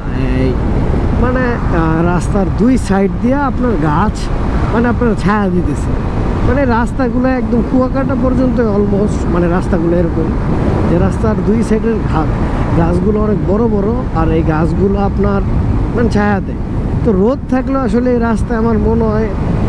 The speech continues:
রিল্যাক্সে চালাইতে পারবো যে কোনো মানুষই। আর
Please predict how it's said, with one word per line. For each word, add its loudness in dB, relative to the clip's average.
রিল্যাক্সে 2
চালাইতে 0
পারবো 0
যে 2
কোনো 2
মানুষই। -2
আর 2